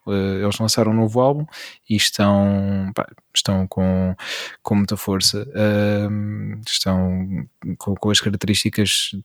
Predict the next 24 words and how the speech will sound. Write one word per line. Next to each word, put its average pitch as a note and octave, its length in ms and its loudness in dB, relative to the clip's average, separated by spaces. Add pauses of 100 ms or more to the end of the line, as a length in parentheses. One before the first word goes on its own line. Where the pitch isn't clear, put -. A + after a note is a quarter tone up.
todas G2 480 4
que, G2+ 420 2
que - 100 -2
os G2+ 80 0
fizeram G2+ 340 2
ser, G2 340 4
eh, - 60 -4
uma G2+ 640 2
ou F#2+ 180 4
a A2 120 4
maior G2+ 340 2
banda G2+ 260 2
do G2 120 -2
género, A#2 360 0
portanto, G2 960 -2 (420)
não G#2 220 0
deixem G#2 260 2
de G#2 60 4
ouvir G2+ 300 2
se, G#2+ 580 -2
se, - 380 -6
se - 180 -2
vos A#2 160 4
agrada. C3+ 420 6